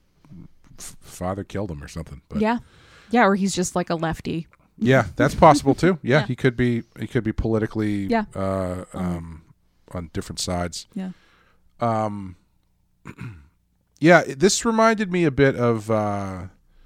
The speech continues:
Speaker 1: some of Guillermo del Toro's stuff, like, um,
Speaker 2: Yeah.
Speaker 1: Devil's Backbone or Pan's La-, Pan's Labyrinth more than anything else,
Speaker 2: Yeah.
Speaker 1: given, given the way it's tied to, uh, specifically, um,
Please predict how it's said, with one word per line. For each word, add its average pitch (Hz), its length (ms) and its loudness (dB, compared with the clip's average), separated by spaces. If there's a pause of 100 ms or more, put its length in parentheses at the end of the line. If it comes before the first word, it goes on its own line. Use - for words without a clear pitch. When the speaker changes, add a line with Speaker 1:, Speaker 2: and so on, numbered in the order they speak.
(880)
Speaker 1:
some 131 280 0
of 110 160 0
Guillermo 120 340 0
del 107 120 0
Toro's 104 640 0
stuff, - 520 -10 (500)
like, 101 340 -2
um, 92 640 -4
Speaker 2:
Yeah. 208 240 2 (160)
Speaker 1:
Devil's 101 300 -2
Backbone 98 640 -2
or 92 160 -4
Pan's 101 340 -4
La-, 95 200 -4
Pan's 147 280 6
Labyrinth 117 480 0
more 98 220 -4
than 90 140 -6
anything 85 300 -8
else, 82 220 -4
Speaker 2:
Yeah. 180 540 2
Speaker 1:
given, 170 120 -2
given 101 100 -6
the 98 80 -4
way 95 100 -2
it's 87 140 -10
tied 87 380 -6
to, 82 320 -8 (460)
uh, 87 320 -4 (320)
specifically, 95 1300 -6 (100)
um, 87 380 -8